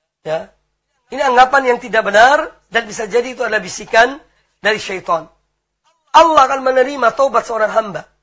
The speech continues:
selama ruhnya, nyawanya belum sampai ke kerongkongannya. Ini menunjukkan bahwa ada peluang-peluang taubat bagi seorang hamba. Maka jangan menyia-nyiakan peluang tersebut. Ya.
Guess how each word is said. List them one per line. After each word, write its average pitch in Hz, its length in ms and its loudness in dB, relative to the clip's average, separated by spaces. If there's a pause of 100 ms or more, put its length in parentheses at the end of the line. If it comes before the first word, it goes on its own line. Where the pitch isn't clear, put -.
(960)
selama 269 480 4
ruhnya, 262 480 -4 (400)
nyawanya 277 640 2
belum 233 160 -6
sampai 262 400 -6
ke 254 240 -4
kerongkongannya. 247 800 -4 (1080)
Ini 262 120 -2
menunjukkan 254 400 -4
bahwa 233 320 4 (2250)
ada 294 320 6
peluang-peluang 247 640 0
taubat 220 320 -4
bagi 190 160 -10
seorang 196 280 -2
hamba. 196 360 -10 (720)
Maka 226 200 6
jangan 247 320 4
menyia-nyiakan 214 640 -4
peluang 214 320 -4
tersebut. 160 440 -12 (960)
Ya. 143 200 -18